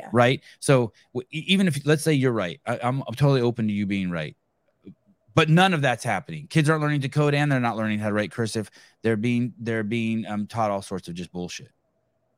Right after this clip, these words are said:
Speaker 2: A-, a-, and, and they're being babysat, right? 'Cause the kids are so poorly behaved now.
Speaker 1: Yeah.
Speaker 2: Would you say that's a fair characterization?
Speaker 1: Uh,
Speaker 2: Or no?
Speaker 1: just, I,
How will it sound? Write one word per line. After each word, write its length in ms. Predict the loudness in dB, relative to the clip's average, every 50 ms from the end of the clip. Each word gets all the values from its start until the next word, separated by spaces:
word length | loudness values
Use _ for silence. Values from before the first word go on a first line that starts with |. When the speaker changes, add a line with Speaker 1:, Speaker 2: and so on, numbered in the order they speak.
| _ -8
Speaker 2:
A-, 60 | -6
a-, 240 | -4 -2 -4 -4 -2 -2 -2 -2
and, 160 | -2 -2 -2
and 180 | -2 -2 0 0
they're 60 | 0
being 300 | 0 0 -2 -2 -2 -2
babysat, 480 | -2 -4 -4 -4 -4 -6 -8 -8 -10 -10
right? 280 | -8 -8 -6 -6 -8 -10 _ _ _ _ _ _ -8
'Cause 120 | -8 -8
the 80 | -6 -6
kids 180 | -8 -8 -8
are 60 | -8 -6
so 280 | -6 -6 -6 -6 -8 -10 _ _ _ _ _ -8
poorly 240 | -6 -6 -6 -6 -6
behaved 380 | -8 -8 -8 -8 -8 -8 -8
now. 200 | -10 -12 -14 -16 _ -20 -18 -14 -10
Speaker 1:
Yeah. 340 | -8 -8 -8 -8 -10 -10 -12 -12 -8 -6
Speaker 2:
Would 100 | -6 -4
you 60 | -2
say 120 | -2 0
that's 180 | 0 0 -2 -4
a 40 | -6
fair 400 | -4 -2 -2 0 -2 -2 -4 -6 -12 -20 _ _ _ -8
characterization? 840 | -6 -4 -4 -4 -4 -6 -4 -4 -2 -4 -4 -4 -4 -6 -6 -8 -12 _ _ _ -14
Speaker 1:
Uh, 540 | -10 -6 -4 -4 -2 -2 -2 -2 -2 -2 -4 -6 -8 -14 _ _ _ -10 -6
Speaker 2:
Or 80 | -4
no? 220 | -4 -4 -4 -6 -10 _ _ _ -6 -4
Speaker 1:
just, 160 | -4 -4 -4 -2 0
I, 460 | 0 0 4 6 6 6 6 4